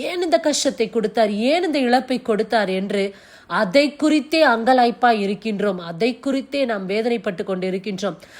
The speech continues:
ஆனால் ஆண்டவர் கொடுத்த பல ஆசீர்வாதங்களை மறந்து விடுகின்றோம். இது எல்லாமே இன்னைக்கு ஆண்டவர் கொடுத்தது தான். ஒரு சின்ன நஷ்டம் தானே, போனா போகிறது. ஆண்டவர் அதை சரி கட்டுவார், தேவன் அதை ஈடுகட்டுவார்.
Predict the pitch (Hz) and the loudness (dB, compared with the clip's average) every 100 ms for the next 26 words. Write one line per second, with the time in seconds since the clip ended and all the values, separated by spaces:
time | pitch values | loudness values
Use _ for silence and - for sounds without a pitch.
0 | - 202 220 214 269 320 302 294 277 254 | -10 -2 0 2 2 2 0 2 2 2
1 | 254 254 - 294 330 381 359 330 349 320 | 0 -2 2 2 4 2 0 -2 -4 0
2 | 277 247 233 233 214 202 226 254 240 196 | 0 0 -2 -2 -2 -2 0 0 -2 -4
3 | 185 185 180 208 170 - _ _ _ _ | -6 -6 -6 -6 -8 -10 _ _ _ _
4 | _ 196 196 220 254 294 294 269 226 220 | _ -8 -8 -8 -6 -2 0 2 0 0
5 | 220 190 220 220 214 208 208 185 208 180 | 0 0 0 0 -2 -2 -4 -2 -4 -2
6 | 185 180 - - - _ 208 208 - 320 | -2 -4 -6 -20 -20 _ -8 -6 -6 -6
7 | 403 381 302 262 - 226 214 208 190 185 | -4 0 0 0 -2 -2 -2 -2 -4 -8
8 | - 196 202 202 196 190 190 170 175 _ | -8 -6 -4 -4 -4 -2 -2 -4 -10 _
9 | - - 190 247 247 226 202 196 185 214 | -20 -10 0 2 2 2 2 0 2 2
10 | 226 233 180 208 185 165 233 294 302 226 | 2 -2 0 0 0 2 2 4 2 0
11 | 220 254 302 254 196 226 185 | 0 0 0 0 0 0 -2